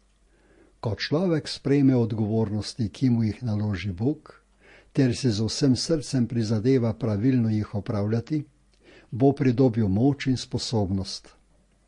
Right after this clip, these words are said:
Naj bo njegov položaj še tako skromen ali njegove sposobnosti omejene, bo z zaupanjem v božansko moč dosegel resnično veličino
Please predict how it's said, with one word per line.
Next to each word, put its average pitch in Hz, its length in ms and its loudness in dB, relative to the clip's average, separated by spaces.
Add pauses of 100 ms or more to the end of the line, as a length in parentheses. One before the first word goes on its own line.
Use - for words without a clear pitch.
(440)
Naj 151 360 2
bo 143 220 4
njegov 123 480 4
položaj 117 500 0
še 110 200 -2
tako 101 360 -2
skromen 110 720 0
ali 127 280 0
njegove 131 380 2
sposobnosti 123 880 -4
omejene, 123 720 0 (540)
bo 135 280 4
z 113 160 -2
zaupanjem 139 640 2
v 117 40 0
božansko 131 640 -2
moč 131 360 2
dosegel 131 560 -2
resnično 156 600 -4
veličino 135 720 0